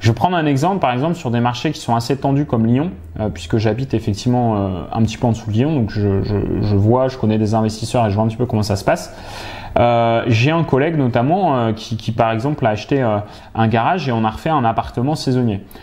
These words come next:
Aujourd'hui, la question, elle est là. Est-ce que vous, quand vous allez sur Le Bon Coin et que vous voyez un garage, est-ce que vous voyez le potentiel d'aménager ce garage en faisant un changement de destination pour faire un appartement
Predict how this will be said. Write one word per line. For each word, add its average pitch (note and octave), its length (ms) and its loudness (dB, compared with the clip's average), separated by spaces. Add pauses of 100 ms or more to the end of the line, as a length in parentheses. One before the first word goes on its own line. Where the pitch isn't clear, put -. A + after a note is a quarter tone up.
(340)
Aujourd'hui, C3+ 500 4
la C#3 140 2
question, D#3+ 340 0
elle C3 80 2
est - 20 2
là. G2+ 300 0
Est-ce B2 180 -2
que D3 80 4
vous, D3 180 2
quand F3 140 0
vous C3+ 200 2
allez C#3 180 2
sur C#3 160 -4
Le A#2+ 80 2
Bon C#3 160 2
Coin C#3+ 320 0
et A#2 100 -2
que G#2+ 40 0
vous A#2 80 2
voyez B2 200 2
un A#2+ 120 2
garage, C3 460 0
est-ce A#2+ 160 -6
que C3 80 0
vous A#2+ 60 2
voyez A#2 200 4
le A2+ 80 2
potentiel D#3 540 0
d'aménager B2 440 0
ce B2 160 -2
garage A#2+ 520 0
en A2+ 120 -2
faisant B2 180 2
un C3+ 60 0
changement B2 320 0
de A#2+ 40 2
destination A#2+ 580 0
pour A2+ 160 -6
faire D#3 160 0
un D3+ 100 0
appartement C#3 640 0